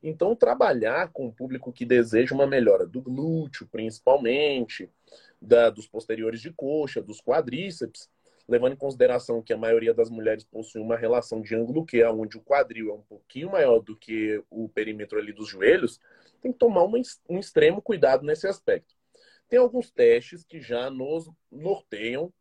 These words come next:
testes práticos, onde você vai perceber se a pessoa tem força no glúteo, tem encurtamento em algumas musculaturas, para que você se norteie aonde você vai aplicar doses de exercício e aonde você vai aplicar protocolos de alongamento ali naquela região. Então, de fato, na prática,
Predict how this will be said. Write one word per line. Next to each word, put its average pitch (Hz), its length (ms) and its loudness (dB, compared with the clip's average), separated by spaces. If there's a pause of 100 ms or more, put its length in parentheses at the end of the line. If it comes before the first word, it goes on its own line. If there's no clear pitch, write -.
(140)
testes - 380 -4
práticos, 117 640 -8
onde 117 220 -4
você 127 100 -4
vai 120 160 4
perceber 120 400 -6
se 120 100 -2
a 117 60 -2
pessoa 117 320 -4
tem 147 140 -10
força 101 280 -8
no 160 120 -4
glúteo, 139 460 -4 (380)
tem 156 160 4
encurtamento 120 580 2
em 123 40 4
algumas 110 340 2
musculaturas, 165 880 0 (340)
para - 160 0
que 277 80 -8
você 302 360 -2
se - 160 -10
norteie 247 460 2
aonde 202 280 2
você 208 300 2
vai 143 160 6
aplicar 135 460 -2
doses 123 460 0
de 113 120 -8
exercício 170 680 -8
e 226 40 0
aonde 196 200 -8
você 196 300 -8
vai 165 200 4
aplicar 165 580 -4
protocolos 156 640 -2
de 156 60 -4
alongamento 160 640 -2
ali 135 140 -2
naquela 147 340 -2
região. 160 460 -2 (920)
Então, 165 280 -2
de 320 100 -8
fato, - 320 2
na 101 100 -6
prática, - 480 0